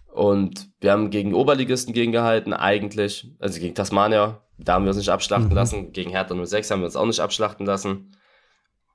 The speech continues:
Speaker 1: Und ja, ich glaub, gegen Wilmersdorf haben wir auch gut gespielt. Die wurden Fünfter oder Sechster in der, in der Liga. Da meinten die sogar auch schon, dass, dass die schon gegen Schlechtere in der Verbandsliga gespielt haben.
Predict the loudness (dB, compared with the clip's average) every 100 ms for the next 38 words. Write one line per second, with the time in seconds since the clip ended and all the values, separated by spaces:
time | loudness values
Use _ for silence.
0 | _ _ _ -2 2 2 2 0 -4 -10
1 | -18 -18 _ _ -12 0 0 0 -10 _
2 | -12 0 0 0 -8 -20 -20 _ -4 -2
3 | -4 0 2 2 0 0 0 0 0 0
4 | -2 -8 -10 -12 -6 -4 -4 -6 -6 -6
5 | -8 -12 -4 -2 0 -2 -4 -2 -2 -2
6 | -4 -8 -6 -4 -4 -4 -2 -2 -2 -4
7 | -6 -12 -8 -4 -2 0 -2 -2 -4 -4
8 | -8 _ -20 _ -4 -4 -4 -6 -6 -6
9 | -10 -12 -12 -6 -4 -4 -4 -6 -4 0
10 | 0 0 -2 -2 -2 -4 -4 -4 -4 -6
11 | -6 -6 -6 -4 -2 -2 -4